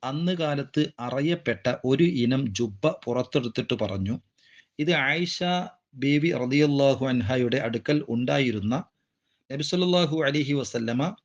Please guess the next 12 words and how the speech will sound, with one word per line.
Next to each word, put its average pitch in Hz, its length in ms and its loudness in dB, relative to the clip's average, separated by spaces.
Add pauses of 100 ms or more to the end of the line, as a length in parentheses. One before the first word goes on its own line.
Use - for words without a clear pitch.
(640)
ധരിക്കാറുണ്ടായിരുന്ന 139 1300 2 (480)
ജുബ്ബയാണ്." 107 880 -2 (1080)
ആയിഷ 151 320 0
ബീവി 170 320 4
റളിയല്ലാഹു 156 600 2
അൻഹ 135 220 0
വഫാത്തായപ്പോൾ 127 920 2 (500)
ഞാൻ 127 320 0
അതെടുത്ത് 131 760 -2
വെച്ചു. 123 380 -4 (640)
രോഗശമനം 139 840 2
തേടി 120 360 2